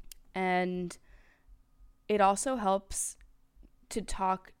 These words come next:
to friends, to talk to real friends. I talked to two friends who I went to art school with about this situation, and it's really nice to just have a conversation about it instead of just talking about it in my own head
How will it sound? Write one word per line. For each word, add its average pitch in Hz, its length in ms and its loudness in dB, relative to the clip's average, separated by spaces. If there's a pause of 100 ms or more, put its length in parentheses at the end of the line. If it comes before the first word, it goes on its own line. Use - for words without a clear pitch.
(140)
to 196 120 -8
friends, 165 640 -6 (440)
to 214 100 -4
talk 262 320 6
to 294 100 0
real 214 220 4
friends. - 500 -4
I - 40 0
talked 214 300 0
to 202 60 -8
two 233 280 -2
friends 190 460 0
who 190 120 4
I 180 160 4
went 196 260 0
to - 140 -10
art 196 200 0
school 170 240 -4
with 170 320 -4
about 170 280 0
this 185 140 -4
situation, 180 840 -2
and 175 400 -2 (2250)
it's 214 180 -2
really 262 320 4
nice 196 800 0 (100)
to 185 400 0
just 214 180 -4
have 220 200 2
a 220 60 -4
conversation 196 760 0
about 165 300 -2
it - 200 -6 (460)
instead 190 320 0
of 185 160 0
just 185 280 0
talking 180 420 0
about 170 300 4
it 170 80 -2
in 180 120 -4
my 165 200 0
own 165 180 -2
head - 380 -6